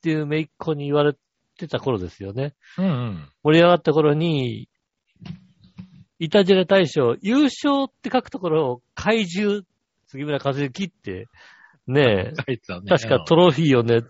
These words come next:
Speaker 1: 作ったんですよね。トロフィーだか、
Speaker 2: うん。
Speaker 1: メダルだかを作ったんですよね。
Speaker 2: うん。
Speaker 1: うん。さすがにね、お店の人が帰ってきましたよね。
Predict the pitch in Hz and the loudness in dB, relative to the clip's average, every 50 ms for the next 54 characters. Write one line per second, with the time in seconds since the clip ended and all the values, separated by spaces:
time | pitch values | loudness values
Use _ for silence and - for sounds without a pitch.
0 | _ - - - - 196 190 - _ - - 113 101 92 90 90 87 - 98 95 | _ -16 -8 -2 0 0 0 0 _ -2 -2 -2 -2 -4 -12 -14 -14 -12 -12 -12
1 | 101 104 113 - - 156 160 151 139 147 139 139 151 151 185 175 160 139 131 131 | -12 -12 -10 -6 -2 0 0 2 2 2 2 2 2 2 4 2 2 4 4 4
2 | 135 147 151 151 143 151 143 123 113 104 - - - 127 113 - 110 98 95 92 | 4 6 6 4 4 4 2 2 2 0 -2 -6 -8 -8 -4 -4 -4 -4 -4 -8
3 | 85 - 101 98 101 113 139 160 185 180 _ _ _ _ - 135 131 127 117 101 | -12 -10 -8 -8 -6 -6 -6 -8 -8 -10 _ _ _ _ -14 -12 -12 -12 -12 -14
4 | 85 78 80 _ _ _ _ - 135 139 131 120 113 104 101 104 117 _ _ _ | -16 -20 -20 _ _ _ _ -2 0 2 2 2 2 0 -2 -6 -10 _ _ _
5 | _ _ _ _ _ _ _ _ - - 196 185 - 302 285 277 269 262 262 233 | _ _ _ _ _ _ _ _ -2 0 0 0 2 2 2 2 2 2 2 2
6 | 208 202 220 202 254 254 247 233 - 247 180 139 - - 214 226 214 - 185 147 | 2 2 2 2 2 2 2 0 0 -2 -2 -2 -2 -2 -2 -2 -2 -4 -6 -4
7 | 131 120 98 120 113 104 117 117 | -4 -4 -4 -6 -6 -6 -8 -10